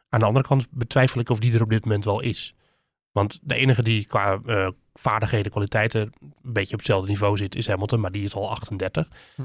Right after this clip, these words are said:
Speaker 1: Dus je, het is niet meer het scherpste mes in de la, denk ik, toch? Als je gewoon heel eerlijk bent.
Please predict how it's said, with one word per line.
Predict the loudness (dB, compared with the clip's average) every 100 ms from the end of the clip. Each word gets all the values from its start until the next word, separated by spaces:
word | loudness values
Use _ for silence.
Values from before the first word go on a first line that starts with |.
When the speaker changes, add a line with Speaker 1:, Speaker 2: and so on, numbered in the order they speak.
| -6
Speaker 1:
Dus | -6 -4
je, | -8 -12 -16 -16 -14
het | -10
is | -6
niet | -4
meer | -4
het | -4
scherpste | -4 -4 -2
mes | -2 -2
in | -2
de |
la, | -2 -2
denk | 0 0
ik, | -2 0
toch? | 0 0
Als | -4 -6
je |
gewoon | -4 -2
heel | -2 -2
eerlijk | -2 0
bent. | 0 0